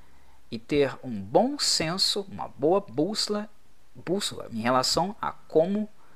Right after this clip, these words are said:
lidar com esse mesmo ambiente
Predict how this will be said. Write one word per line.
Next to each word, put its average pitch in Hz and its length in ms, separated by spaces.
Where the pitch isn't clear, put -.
lidar 131 640
com 139 120
esse 160 220
mesmo 120 520
ambiente 190 800